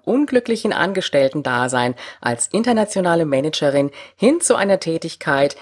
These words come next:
die sie heute als ihre Berufung bezeichnet. Denn jetzt unterstützt sie als Trainerin, Coach, Bloggerin und Speakerin Menschen dabei, ihr Leben langfristig souverän zu meistern. Sie sagt, "Zusammen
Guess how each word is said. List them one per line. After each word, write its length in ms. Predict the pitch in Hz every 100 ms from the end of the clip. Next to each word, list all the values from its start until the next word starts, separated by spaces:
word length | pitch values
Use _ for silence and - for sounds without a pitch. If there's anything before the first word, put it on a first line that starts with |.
| - -
die 80 | 147
sie 180 | 156 135
heute 580 | 127 135 165 175 170 - _ _ _ _ _
als 280 | - 160 139
ihre 200 | 151 135
Berufung 420 | 165 190 208 170
bezeichnet. 720 | 135 - 120 120 - 120 - -
Denn 160 | 117
jetzt 400 | 117 151 - -
unterstützt 580 | - - 104 - - -
sie 200 | 139 -
als 340 | 120 120 -
Trainerin, 720 | - 147 247 247 196 185 185 180 _
Coach, 480 | - - 147 151 - - -
Bloggerin 640 | - 131 139 143 127 131 123
und 240 | - 117
Speakerin 720 | - - 160 160 151 131 127 - - -
Menschen 400 | 139 139 160 -
dabei, 320 | 156 135 123
ihr 180 | 127 131
Leben 500 | 117 113 117 127 127 123 _ _ _ _
langfristig 1000 | 139 131 143 175 - 147 - 139 127 - -
souverän 720 | 120 143 160 147 120 117 113
zu 240 | - - 175
meistern. 600 | 117 113 - 113 - - _ _ -
Sie 140 | 147
sagt, 420 | 131 113 110 - -
"Zusammen 580 | - 131 165 254 269